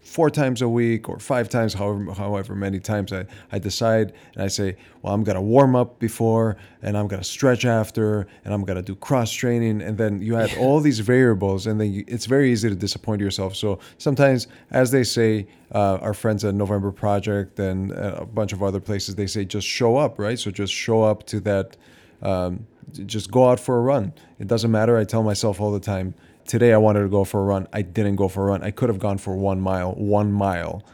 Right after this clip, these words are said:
Speaker 1: is much better than no mile." So keep that in mind too, everybody. Start little by little and, uh, keep adding,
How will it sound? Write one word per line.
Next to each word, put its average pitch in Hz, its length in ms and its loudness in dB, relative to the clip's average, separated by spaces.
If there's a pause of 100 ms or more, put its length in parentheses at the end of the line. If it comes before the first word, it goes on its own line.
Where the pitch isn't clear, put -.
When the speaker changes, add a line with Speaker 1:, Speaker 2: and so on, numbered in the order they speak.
(160)
Speaker 1:
is 98 220 -6
much 107 440 0
better 92 240 -2
than 92 280 -4
no 87 160 -4
mile." - 340 -10 (220)
So 107 160 -4
keep 117 220 -2
that 117 200 4
in 110 80 4
mind 104 300 2
too, 104 180 0
everybody. 98 680 0 (120)
Start 135 360 -2
little 131 240 2
by 131 140 4
little 131 380 0 (140)
and, 107 260 -2
uh, 107 100 -4
keep 117 240 -4
adding, 123 480 0